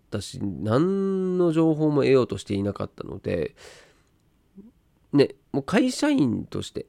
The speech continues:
サラリーマンとして働くっていうのが、もうこの一択だというふうに、もう考えて疑わなかったわけですから、うん、じゃあね、そこから僕の場合だと、やっと違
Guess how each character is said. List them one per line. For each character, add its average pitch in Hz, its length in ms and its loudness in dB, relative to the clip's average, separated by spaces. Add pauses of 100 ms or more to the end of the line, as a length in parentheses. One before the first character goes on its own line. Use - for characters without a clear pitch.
(140)
サ 165 180 -4
ラ 294 120 0
リ 269 180 0
ー 226 40 -4
マ 196 120 0
ン 185 80 -2
と 180 140 -4
し 170 60 -10
て - 380 -2 (400)
働 151 400 0
く 143 100 -6
っ - 20 -6
て - 320 -12
い 110 180 -2
う 104 40 -6
の 101 140 -8
が、 143 300 0 (340)
も - 80 -4
う - 40 -6
こ 214 120 2
の 214 140 0
一 165 120 -6
択 - 320 -2
だ 175 120 0
と - 160 -16 (180)
い 127 160 -2
う 127 80 0
ふ 127 60 0
う 123 40 0
に、 110 380 -2 (200)
も 123 140 -8
う - 20 -10
考 214 360 0
え 170 100 2
て - 80 -6
疑 160 320 0
わ 165 220 0
な 165 140 6
か 135 80 0
っ - 40 -6
た - 80 -12
わ - 60 -10
け - 100 -12
で - 80 -10
す - 100 -16
か - 80 -8
ら、 98 260 -2 (480)
う - 40 -4
ん、 - 380 -6 (420)
じ 143 120 0
ゃ 143 40 6
あ 117 40 2
ね、 90 280 -4 (680)
そ 139 240 -6 (120)
こ 147 180 0
か 143 240 0
ら 139 140 4
僕 127 260 -2
の 135 140 2
場 127 140 4
合 127 120 4
だ 127 140 0
と、 113 260 2
や 110 140 4
っ - 80 -2 (160)
と 196 140 6
違 - 400 -10